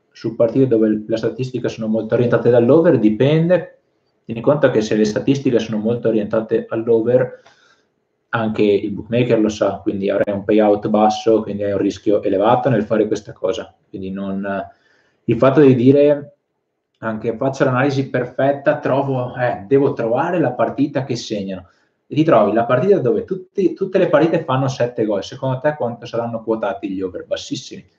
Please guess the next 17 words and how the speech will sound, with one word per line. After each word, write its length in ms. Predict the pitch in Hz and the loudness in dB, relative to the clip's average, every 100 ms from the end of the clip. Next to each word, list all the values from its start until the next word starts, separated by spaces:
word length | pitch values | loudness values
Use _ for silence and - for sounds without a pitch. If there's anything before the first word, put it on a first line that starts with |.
| _ _ _ _ _ _ | _ _ _ _ _ _
E 100 | - | -6
quindi 360 | - 143 117 - | 0 2 2 -2
è 180 | 120 - | -8 -4
anche 240 | 131 135 | 0 2
per 160 | - 110 | 2 4
questo 240 | 160 160 | 6 6
che 100 | 131 | 4
ti 100 | 113 | 2
dico 240 | 107 113 110 | 2 2 0
che 100 | 110 | 0
non 180 | 107 104 | -2 2
puoi 140 | 113 | 2
avere 500 | 107 110 120 120 120 | 4 4 4 2 0
percentuali 560 | - 107 110 107 113 110 | -4 -6 -6 0 0 2
di 80 | |
analisi 580 | 107 101 104 98 101 101 | 0 0 -2 -2 -2 -2
così, 680 | 98 101 104 95 95 95 | -4 -6 -4 -2 -4 -6